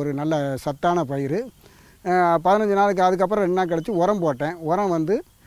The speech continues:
டி ஏ பி, காம்ப்ளெக்ஸு, ஆ, ஏக்கருக்கு வந்து, ஆ, ஒரு ஒரு மூடை போட்டேன். ரெண்டுக்கும் சேர்ந்து, ரெண்டும் சேர்ந்து போட்டு அதுக்கப்புறம் வந்து,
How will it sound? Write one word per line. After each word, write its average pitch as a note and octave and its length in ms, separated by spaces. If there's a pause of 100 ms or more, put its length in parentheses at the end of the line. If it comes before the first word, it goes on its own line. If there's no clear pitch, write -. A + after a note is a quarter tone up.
(280)
டி E3 80 (100)
ஏ F3+ 80
பி, F3 180 (400)
காம்ப்ளெக்ஸு, E3+ 480 (380)
ஆ, D#3 100 (340)
ஏக்கருக்கு F#3+ 400
வந்து, E3 140 (420)
ஆ, E3+ 100 (840)
ஒரு F3 280
ஒரு F3+ 140
மூடை F#3 180 (480)
போட்டேன். D3+ 320 (140)
ரெண்டுக்கும் D#3+ 360
சேர்ந்து, D3+ 340
ரெண்டும் E3 240
சேர்ந்து D3 300 (360)
போட்டு F#3+ 240 (600)
அதுக்கப்புறம் F3 500
வந்து, E3+ 180